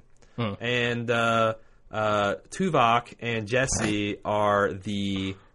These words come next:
Speaker 2: like, muscle. They're the enforcers. They're the lookouts. You know, they, they do the lesser henchmaning that has to be done. So, yeah, I would
Speaker 1: Hmm.
Speaker 2: say that he'd get a half point, um, 'cause he's well on his way to cleaner status, but, uh,
Speaker 1: Yeah.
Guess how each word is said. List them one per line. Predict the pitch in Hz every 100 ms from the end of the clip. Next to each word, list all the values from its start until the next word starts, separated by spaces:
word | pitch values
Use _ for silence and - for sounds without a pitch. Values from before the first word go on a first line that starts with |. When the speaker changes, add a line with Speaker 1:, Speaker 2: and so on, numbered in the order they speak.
| _
Speaker 2:
like, | 104 101
muscle. | 107 110 - -
They're | 101 101
the |
enforcers. | 98 - 101 95 80
They're | 104
the | 104
lookouts. | 101 98 87 - - - - - _
You | 92
know, | 92
they, | 90 98 92
they | 101
do | 101 107 98
the | 101
lesser | 101 110 107 117 101 98 87 - _ -
henchmaning | 117 104 101 95 90 85 82 87 -
that | 87
has | 92 90
to | 85
be | 87
done. | 82 76 52 - - -
So, | - 98
yeah, | 98 85
I | 67 104
would | 113 92
Speaker 1:
Hmm. | 110
Speaker 2:
say | 101 98 95 - _
that | 110 104
he'd | 123
get | 113
a |
half | - 139 156 -
point, | 180 208 226 - _ - _
um, | 101 104 101
'cause | - 107
he's | 104
well | 107 131
on | 139
his | 131 98
way | 101 120
to | 165
cleaner | 165 180 185
status, | 180 175 185 190 185 -
but, | 117 - 110
uh, | 101
Speaker 1:
Yeah. | 101